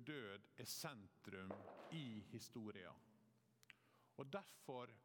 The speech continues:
så ble Jesu kors for de første kristne det helt sentrale de alltid kom tilbake igjen til og peke på. Så når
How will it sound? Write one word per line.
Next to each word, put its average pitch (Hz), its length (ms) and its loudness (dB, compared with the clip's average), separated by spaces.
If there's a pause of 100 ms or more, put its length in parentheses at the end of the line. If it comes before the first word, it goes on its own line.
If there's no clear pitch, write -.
(640)
så 185 160 4
ble 185 300 4 (260)
Jesu 147 560 2
kors - 540 0 (260)
for 156 120 4
de 160 80 2
første - 400 0
kristne 123 540 -2 (100)
det 160 120 0 (100)
helt 214 320 0
sentrale 120 1120 0 (580)
de 131 220 4 (340)
alltid 117 840 0 (260)
kom 131 300 2
tilbake 120 420 0
igjen 98 240 -4
til 101 280 -2
og 104 120 -4
peke 123 400 2 (120)
på. 110 100 -4 (1000)
Så 170 140 0
når 170 100 2